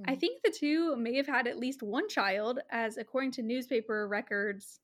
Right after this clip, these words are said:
Speaker 1: that, to be fair, I didn't see, I just read about them, they indicated that he may have had, that he may had neglected to pay child support in nineteen seventy-four and was charged, but the charges were dropped when he began to pay them again. Literally nowhere else did I see a mention of a child,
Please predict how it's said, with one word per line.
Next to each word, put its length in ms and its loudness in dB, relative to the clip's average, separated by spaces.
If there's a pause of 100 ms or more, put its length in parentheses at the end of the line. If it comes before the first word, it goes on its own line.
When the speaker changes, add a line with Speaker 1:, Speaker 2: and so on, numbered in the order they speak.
(220)
Speaker 1:
that, 260 2 (120)
to 80 -12
be 120 -6
fair, 260 2
I 120 4
didn't 220 0
see, 140 -8
I 80 -6
just 160 -14
read 160 0
about 260 -4
them, 220 -8 (500)
they 240 4
indicated 640 2
that 200 0
he 120 0
may 140 2
have 160 0
had, 480 0 (480)
that 100 2
he 120 4
may 260 4
had 260 0
neglected 480 -2
to 80 -16
pay 160 0
child 260 -6
support 280 -2
in 40 -4
nineteen 300 -4
seventy-four 800 -2
and 320 -4
was 180 -2
charged, 600 -2
but 160 -4
the 60 -6
charges 400 -2
were 260 -4
dropped 480 -6
when 100 -8
he 160 -4
began 280 -4
to 80 -20
pay 160 -8
them 100 -16
again. 380 -10 (1200)
Literally 360 2
nowhere 280 2
else 240 -2
did 80 -2
I 80 2
see 220 -2
a 40 0
mention 300 -4
of 80 -8
a 40 -6
child, 500 -6